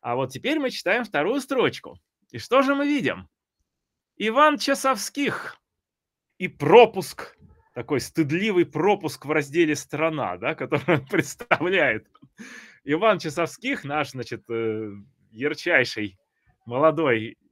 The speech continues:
математический гений, сорок баллов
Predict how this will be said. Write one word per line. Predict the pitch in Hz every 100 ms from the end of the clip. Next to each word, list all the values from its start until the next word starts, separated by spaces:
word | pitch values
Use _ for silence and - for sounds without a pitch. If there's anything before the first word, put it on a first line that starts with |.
| _ -
математический | 117 - 131 147 147 - - 131
гений, | 139 220 240 190
сорок | - 196 196 180 175
баллов | 180 143 113 107